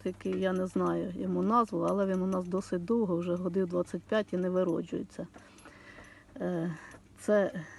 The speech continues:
пізню картошку ще рано копати, вона стоїть ще зелена, ще тиждень-два постоїть. А ранні сорти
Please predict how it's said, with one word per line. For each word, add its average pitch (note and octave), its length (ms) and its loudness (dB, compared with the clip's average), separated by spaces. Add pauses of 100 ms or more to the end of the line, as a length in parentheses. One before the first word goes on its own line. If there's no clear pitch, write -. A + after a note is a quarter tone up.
(300)
пізню G#3 300 2
картошку G3 480 -2
ще F3+ 240 0
рано F3+ 260 0
копати, A3 480 -2
вона F3+ 200 0
стоїть F#3 300 -4
ще F3+ 220 -2
зелена, F#3 560 2 (840)
ще G3 420 -4 (300)
тиждень-два F3+ 680 -4
постоїть. A3+ 840 -4 (1080)
А F#3+ 260 -6 (160)
ранні G#3+ 480 -2
сорти F3+ 560 -8